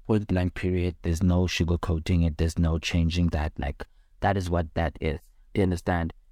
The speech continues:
If you sit here and you say that you do not like a specific demographic or you do not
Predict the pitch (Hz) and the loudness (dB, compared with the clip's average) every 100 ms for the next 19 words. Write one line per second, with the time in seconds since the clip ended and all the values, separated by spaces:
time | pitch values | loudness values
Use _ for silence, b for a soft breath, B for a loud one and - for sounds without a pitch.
0 | - 104 - 120 131 127 120 117 107 104 | -10 -8 0 2 2 0 0 0 0 2
1 | 98 95 - 98 90 87 - 98 87 92 | 0 0 0 0 0 -2 -2 -4 0 2
2 | 101 82 90 85 90 - 87 - - 90 | 2 0 -2 -2 -4 -6 -6 -4 -2 -2
3 | - 85 85 82 80 82 82 - 98 - | 0 -2 0 0 0 0 -2 -2 -4 -4
4 | - - - 92 87 85 92 87 92 92 | -18 -20 -6 0 0 2 2 2 2 4
5 | 87 | 2